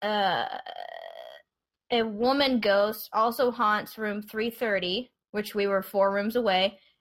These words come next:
and a child ghost lingers around the floor where the pool used to be. So it's a lot of the same. People have seen a lot of the th-, same things over and over and over again. But most of the action happens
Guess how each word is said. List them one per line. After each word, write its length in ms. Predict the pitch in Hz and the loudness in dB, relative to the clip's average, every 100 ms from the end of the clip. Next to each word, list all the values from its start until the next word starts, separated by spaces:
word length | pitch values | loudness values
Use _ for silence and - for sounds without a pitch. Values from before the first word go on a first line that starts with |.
| _ - | _ -6
and 160 | 208 | -2
a 80 | 202 | -2
child 320 | 226 208 208 | 2 4 4
ghost 240 | 208 196 - | 2 0 -2
lingers 320 | 196 190 190 | -2 -4 -2
around 200 | 185 180 | -2 -2
the 60 | |
floor 220 | 185 185 170 | -4 -4 -2
where 80 | |
the 80 | 180 | -6
pool 180 | - - | -8 -10
used 140 | - | -10
to 80 | - | -14
be. 140 | - - _ | -18 -20 _
So 180 | - 277 | 0 2
it's 120 | 269 | 4
a 40 | 277 | 4
lot 280 | 247 240 349 | 4 4 2
of 100 | 311 | -2
the 80 | |
same. 600 | 277 262 247 247 240 254 - | 0 2 4 4 2 -4 -10
People 280 | - 254 277 | -8 -4 -2
have 80 | 262 | -2
seen 220 | 262 240 | 0 0
a 40 | |
lot 240 | 214 214 220 | 2 2 2
of 80 | |
the 80 | 214 | 0
th-, 220 | 202 220 | -6 -10
same 320 | - 226 208 208 | -4 -2 0 -2
things 340 | 196 202 214 - | -2 -2 -4 -2
over 300 | 208 196 202 | 0 0 -2
and 120 | 196 | -2
over 280 | 185 185 175 | -2 -2 -4
and 120 | 170 | -4
over 280 | 170 170 151 | -4 -4 -6
again. 260 | 160 226 - _ _ _ _ | -6 -10 -14 _ _ _ _
But 320 | 220 220 - | 4 4 4
most 280 | 220 226 233 | 2 0 2
of 20 | |
the 100 | 240 | 2
action 300 | 233 233 247 | 2 0 -6
happens 500 | 226 196 208 214 208 | -4 -2 -2 -6 -8